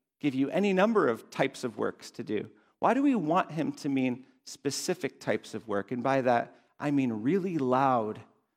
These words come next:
powerful works. Why do we want to be able to raise the dead? Why do we want to be able to carry out miraculous healings? I'll put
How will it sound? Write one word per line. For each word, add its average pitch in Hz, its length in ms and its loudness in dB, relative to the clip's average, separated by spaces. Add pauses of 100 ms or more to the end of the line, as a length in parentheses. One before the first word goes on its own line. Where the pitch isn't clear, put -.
(260)
powerful 123 840 0 (680)
works. - 680 -2 (1800)
Why 202 160 2
do 277 160 2
we 190 340 -6
want 147 240 0
to 120 60 -2
be 117 180 -2
able 110 440 -4
to 123 140 -6
raise 110 340 0
the 113 100 -6
dead? 104 240 -6 (1200)
Why 165 220 4
do 196 120 0
we 208 300 -2
want 151 220 2
to 127 40 0
be 123 200 0
able 117 220 -2
to 120 240 -2
carry 123 360 -2
out 117 100 2
miraculous 117 680 -2
healings? 101 540 -10 (2000)
I'll 143 80 -2
put 170 220 -2